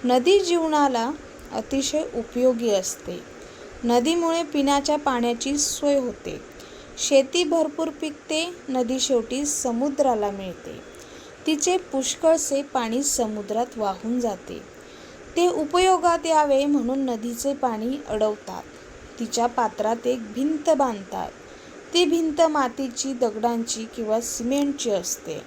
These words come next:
ही भिंत पाण्याला धरून ठेवते म्हणून तिला धरण म्हणतात. आपल्या महाराष्ट्रात असे एक धरण गोदावरी नदीवर बांधलेले आहे. गोदावरी ही एक मोठी नदी आहे.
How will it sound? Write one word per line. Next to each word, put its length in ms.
ही 140
भिंत 320
पाण्याला 580
धरून 360
ठेवते 480
म्हणून 500
तिला 300
धरण 280
म्हणतात. 520
आपल्या 380
महाराष्ट्रात 800
असे 420
एक 160
धरण 400
गोदावरी 600
नदीवर 560
बांधलेले 600
आहे. 320
गोदावरी 560
ही 200
एक 200
मोठी 380
नदी 340
आहे. 360